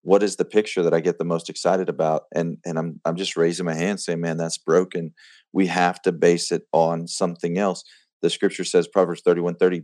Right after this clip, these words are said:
"Beauty is fleeting." And so it doesn't say beauty is bad. Beauty is great. God made us,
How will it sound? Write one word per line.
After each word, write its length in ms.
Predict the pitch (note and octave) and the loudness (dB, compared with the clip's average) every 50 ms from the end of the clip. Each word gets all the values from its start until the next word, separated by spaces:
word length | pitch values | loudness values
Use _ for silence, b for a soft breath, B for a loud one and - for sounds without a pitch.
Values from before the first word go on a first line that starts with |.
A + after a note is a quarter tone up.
| - _ | -10 _
"Beauty 480 | - F2 F2+ F#2 F#2+ F#2+ F#2+ F#2 F2 b b b b b b _ - | -6 -2 -2 0 0 0 -2 -2 -6 b b b b b b _ -2
is 200 | F2+ D#2+ - - | -2 -2 -2 -4
fleeting." 800 | - - - - - F2 F2+ F2 F2 - E2 E2 D#2+ - E3+ - b b b b b b b - | -6 -10 -10 -2 0 2 2 2 2 0 -2 -4 -4 -8 -12 -16 b b b b b b b 0
And 140 | F#2+ G2 | 0 0
so 120 | F#2+ - G2+ | 4 4 4
it 60 | F#2 | 6
doesn't 220 | F2 G2+ G2+ G#2+ G2+ | 6 4 2 2 -2
say 160 | - - F#2+ | 0 0 0
beauty 360 | F2+ D#2 F#2 F#2+ F#2+ F2+ F2 E2+ | 0 0 0 0 2 2 2 0
is 140 | E2 D#2 | 0 -2
bad. 560 | D#2+ - - G2 A2 A2 G#2 F#2+ F2 F2 E2+ D#2 | -4 0 2 2 4 4 2 2 0 -2 -4 -6
Beauty 240 | F#2+ G2+ A2+ G#2 F#2+ | -6 -4 -4 -4 -4
is 120 | F2 D#2+ - | -6 -8 -12
great. 440 | _ - E2+ F2+ F#2+ F#2 F2+ - | _ 0 4 4 4 4 4 2
God 240 | - F2+ F2+ F2+ F2+ | 2 2 4 4 2
made 200 | F2+ F#2 F#2 F2 | 2 -2 0 0
us, 220 | F2+ E2+ - - | 0 -2 -2 -8